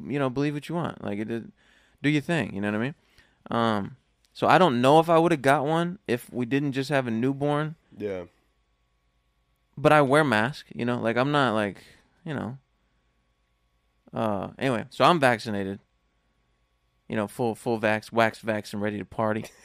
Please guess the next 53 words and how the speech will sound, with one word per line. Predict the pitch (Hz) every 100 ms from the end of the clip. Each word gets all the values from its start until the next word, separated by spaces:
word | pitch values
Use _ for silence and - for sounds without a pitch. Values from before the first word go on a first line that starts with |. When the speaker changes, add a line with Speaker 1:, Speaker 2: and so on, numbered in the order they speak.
| -
Speaker 2:
<laughs> | 202 - - - -
What | 185 170
was | 185
that? | 185 185 185
Speaker 1:
Um, | 135 - 151
Speaker 2:
You | 139
saw | 147 147
a | 143
lady | 135 135
on | 131
a | 123
plane? | - 117 113 143 -
Speaker 1:
I | 143
didn't | 151 127
see | 127 120
it. | 110
My, | 117 113 107 101 80 -
my | 98 101
buddy | 101 117 104
told | 113 95
me | 85
about | 78 69
it. | - - 110 156
Speaker 2:
Yeah. | 113
Speaker 1:
<laughs> |
Overheard | - 127 117 117 107 95
her | 80 -
say | - 101
it. | 98
Speaker 2:
Uh-huh. | 107 92 - _ _ - - - 110
Speaker 1:
Um, | 95 82 78 - _ _ _ _ _ _ _ _
so | -
yeah, | 113 117
I'm | 135
vaccinated. | 131 123 - 113 110 107 - -
My | 110
whole | 127 120
family | 104 104 101 101 113
is | 113
vaccinated. | 107 107 - 104 98 - _ _ _ _ _
Um, | - 95 202 180 - _ _ _ -
plus | 151
my | 160 135
wife | 117 143 180
is | 151
vaccinated | 123 131 131 147 139
and | 135
she | 131 151
s-, | - -
and | 131
she | - 139
got | 143 127
covid. | 175 175